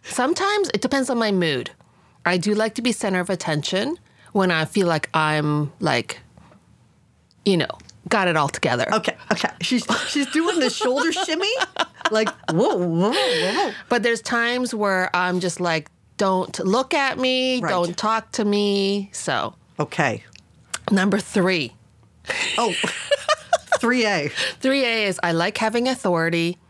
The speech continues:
Speaker 1: The other side is, "I don't mind following orders." <sighs> Well,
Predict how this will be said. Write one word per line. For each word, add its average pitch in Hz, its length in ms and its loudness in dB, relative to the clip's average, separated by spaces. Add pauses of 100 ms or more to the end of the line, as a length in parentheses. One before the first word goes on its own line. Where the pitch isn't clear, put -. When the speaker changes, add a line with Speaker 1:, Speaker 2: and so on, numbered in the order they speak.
(380)
Speaker 1:
The 202 100 0
other 185 120 2
side 165 260 -2
is, 156 180 -2
"I 170 120 0
don't 170 200 0
mind 147 300 0
following 139 420 -2
orders." - 640 -2
<sighs> - 1040 -18 (1300)
Well, 131 340 0